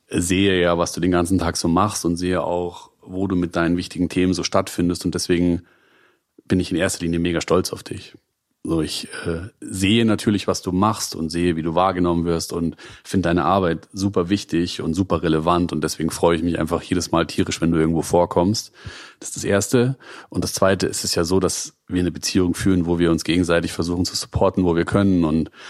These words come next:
deswegen reden wir natürlich auch öfter mal über deinen Job oder über die Dinge, die da bei dir so passieren und wenn's dann ums Thema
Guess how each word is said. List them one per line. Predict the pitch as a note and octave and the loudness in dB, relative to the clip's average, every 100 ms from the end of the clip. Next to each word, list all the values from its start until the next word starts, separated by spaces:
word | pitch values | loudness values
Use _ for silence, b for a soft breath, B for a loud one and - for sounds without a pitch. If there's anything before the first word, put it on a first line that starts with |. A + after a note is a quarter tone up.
| B - | B -8
deswegen | - E2+ E2 | -6 -2 2
reden | G#2 G#2+ | 4 4
wir | E2 | 2
natürlich | D#2+ E2+ - | 0 -4 -4
auch | - - - - _ _ | -6 -6 -10 -20 _ _
öfter | - F2+ - | -6 -4 0
mal | F2+ E2+ | 0 0
über | E2+ E2+ | 0 -2
deinen | E2 D#2+ | 0 0
Job | F2+ F#2 | 2 2
oder | F#2 E2 | 2 0
über | D#2+ | 0
die | D#2+ | -2
Dinge, | E2 F#2 F2 | 0 2 2
die | F2 | 0
da | E2+ D#2 | 0 0
bei | D#2+ | 0
dir | E2 E2 | -2 -2
so | E2 - - | -2 -4 -4
passieren | - - - A2 A2 | -2 -2 2 4 4
und | E2+ F2 - B B B B B _ - | 4 2 -2 B B B B B _ -4
wenn's | E2+ F2+ - | 0 0 0
dann | F2+ F2 | 0 0
ums | E2+ - | 0 -2
Thema | - E2+ F2 E2+ E2+ E2 E2 | 0 2 2 2 2 2 -2